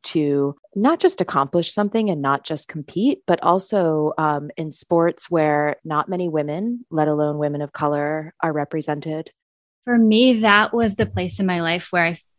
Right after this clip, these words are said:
Speaker 2: felt most in alignment with myself. So for exactly those reasons that you pointed to, you know, I have a lot of different aspects of myself that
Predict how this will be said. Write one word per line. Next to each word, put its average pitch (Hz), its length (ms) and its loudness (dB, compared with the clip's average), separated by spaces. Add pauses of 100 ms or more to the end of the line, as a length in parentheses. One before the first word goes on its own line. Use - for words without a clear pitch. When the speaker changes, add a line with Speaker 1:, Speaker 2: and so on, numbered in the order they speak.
(160)
Speaker 2:
felt 175 360 -4 (540)
most 190 520 2
in 185 100 -2
alignment 170 400 -2
with 165 160 -10
myself. 165 480 -6
So 185 320 -2 (340)
for 208 160 2
exactly 202 440 2
those 185 260 0
reasons 170 460 -2
that 170 160 -2
you 185 100 -2
pointed 170 400 -4
to, 160 200 -6
you 170 180 -6
know, 165 120 -2
I 165 120 -2
have 175 260 -4
a 180 60 -2
lot 170 280 -2
of 165 140 -6
different 170 500 -6 (460)
aspects 180 520 0
of 196 140 -2
myself 180 640 -2
that 175 320 0